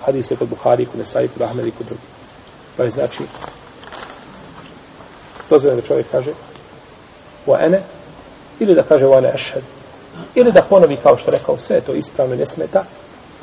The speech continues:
iako je ponavljanje došlo, a, iako je ponavljanje, znači, općenito jače od samo ovoga, ali ovo se navodi samo u jednom hadisu. To je prva stvar, da ponavlja. Druga stvar, da nakon završenog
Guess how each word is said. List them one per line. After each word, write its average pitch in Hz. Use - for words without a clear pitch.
iako 165
je 135
ponavljanje 143
došlo, 135
a, -
iako -
je 135
ponavljanje, 135
znači, 131
općenito 139
jače -
od -
samo 127
ovoga, 131
ali 139
ovo 143
se -
navodi 127
samo 127
u 123
jednom 120
hadisu. 113
To 156
je 143
prva 139
stvar, -
da -
ponavlja. 110
Druga 151
stvar, 147
da 127
nakon 135
završenog 135